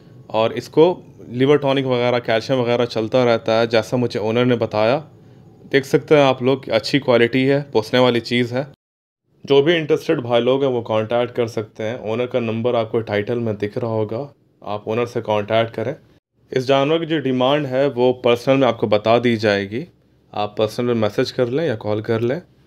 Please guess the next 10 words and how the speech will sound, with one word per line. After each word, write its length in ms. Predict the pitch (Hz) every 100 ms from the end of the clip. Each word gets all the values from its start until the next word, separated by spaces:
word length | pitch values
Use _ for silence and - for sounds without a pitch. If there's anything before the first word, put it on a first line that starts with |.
| _ _ _ -
इनके 360 | 123 127 160
पास 360 | 156 143 147 -
हमेशा 400 | 123 120 117 147
जानवर 440 | 117 113 110 123 127
अवेलेबल 720 | - 110 113 110 113 131 127
रहता 360 | 120 120 123 123
है, 60 |
सिरोही, 500 | 135 - 113 110 120 131
गुजरी, 380 | 120 107 120
अजमेरी, 560 | 120 107 - 107 107 151